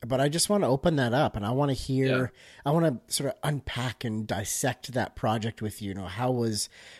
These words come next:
Speaker 1: papers and colors selected? How did the client even come to the conclusion they wanted to print something? Like,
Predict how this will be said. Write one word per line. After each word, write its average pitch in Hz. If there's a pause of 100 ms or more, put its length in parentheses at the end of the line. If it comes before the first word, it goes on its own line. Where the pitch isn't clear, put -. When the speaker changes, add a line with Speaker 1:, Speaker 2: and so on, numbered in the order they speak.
(120)
Speaker 1:
papers 131
and 104
colors 127
selected? 95
How 123
did 127
the 120
client 135
even 110
come 113
to 113
the 107 (560)
conclusion 131
they 120
wanted 107
to 107
print 90
something? 73
Like, -